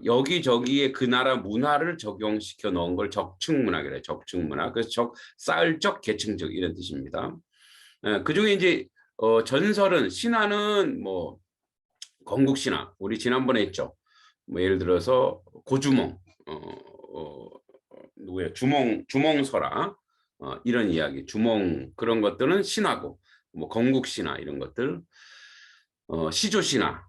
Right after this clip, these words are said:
어, 조상이 누구냐, 뭐 당군신화 뭐 이런 것들이 이제 신화고, 전설은, 전설은 이건 근거가 있는 거야. 어떤,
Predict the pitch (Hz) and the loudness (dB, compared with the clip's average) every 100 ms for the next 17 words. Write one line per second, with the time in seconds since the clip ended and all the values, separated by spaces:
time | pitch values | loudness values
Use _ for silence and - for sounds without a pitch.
0 | _ - 73 - 110 123 131 110 78 71 | _ -18 -18 -8 -4 0 2 0 -2 -8
1 | 67 135 131 - 120 127 127 123 123 87 | -12 -12 -10 -2 2 2 2 2 2 0
2 | 71 78 80 73 - 78 - - - 131 | -2 -4 -4 -4 -4 -4 -2 -4 -4 -4
3 | 110 80 78 95 - - - - - - | -2 -2 -4 -6 -8 -10 -20 -20 -18 -2
4 | 131 151 214 208 202 226 - 135 - _ | 2 4 4 4 6 6 4 -2 -12 _
5 | _ _ _ - 131 165 175 147 143 139 | _ _ _ -2 0 2 2 4 4 2
6 | 156 170 190 185 110 87 71 - _ 92 | 4 4 6 4 2 -2 -4 -10 _ -12
7 | 92 120 104 - | 0 2 2 0